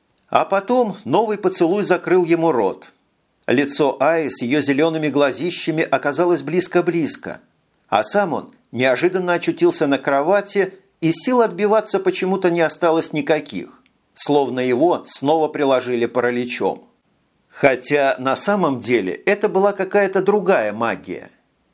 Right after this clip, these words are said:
Не неотская, а исконно женская. Супружеский долг они отдавали друг другу долго и страстно. «Мне было хорошо, мой герой», умиротворённо сказала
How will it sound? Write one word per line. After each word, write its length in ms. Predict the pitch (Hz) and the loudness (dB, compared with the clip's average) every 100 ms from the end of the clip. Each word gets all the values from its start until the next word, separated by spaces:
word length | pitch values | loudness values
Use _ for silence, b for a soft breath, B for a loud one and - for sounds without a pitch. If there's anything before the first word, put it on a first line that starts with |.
| - | -8
Не 340 | 131 151 139 - | -2 0 0 0
неотская, 880 | 165 240 135 - - - 92 - - - | 0 2 2 -2 -4 -2 -2 -2 -8 -2
а 160 | 190 226 | -2 0
исконно 540 | - - 143 139 135 | -4 -2 -2 0 0
женская. 640 | 117 117 90 - - 80 - _ _ _ _ _ _ _ _ _ _ _ - | 0 -2 -2 -6 -8 -12 -16 _ _ _ _ _ _ _ _ _ _ _ -6
Супружеский 1200 | - 151 135 127 170 254 151 135 - - 117 | 0 2 2 2 0 0 0 -2 -2 -2 -2
долг 680 | 98 139 208 202 190 - - - | 0 2 2 2 -2 -10 -10 -2
они 260 | 120 151 | -2 2
отдавали 640 | 233 190 156 170 175 190 170 | 0 0 0 0 2 2 2
друг 340 | - 139 117 | 2 0 0
другу 380 | 123 135 101 101 | 0 0 2 -2
долго 560 | 92 135 202 202 151 156 | 0 0 2 2 0 -2
и 200 | - 123 | -2 -4
страстно. 800 | 123 117 110 90 - 87 87 - _ _ _ _ _ _ _ _ _ _ _ _ - | -4 0 0 0 -4 -12 -18 -20 _ _ _ _ _ _ _ _ _ _ _ _ -4
«Мне 320 | 208 262 285 | 2 4 4
было 320 | - 233 220 | 4 4 2
хорошо, 680 | 214 196 170 - 190 190 170 | 2 0 0 0 2 2 2
мой 240 | 156 160 139 | 0 0 2
герой», 560 | 151 143 131 101 - _ _ _ _ _ _ | 0 2 2 0 -4 _ _ _ _ _ _
умиротворённо 800 | 151 139 123 120 127 139 135 123 | 0 2 0 2 2 2 -2 -4
сказала 560 | - 120 120 123 113 | -2 -2 0 0 0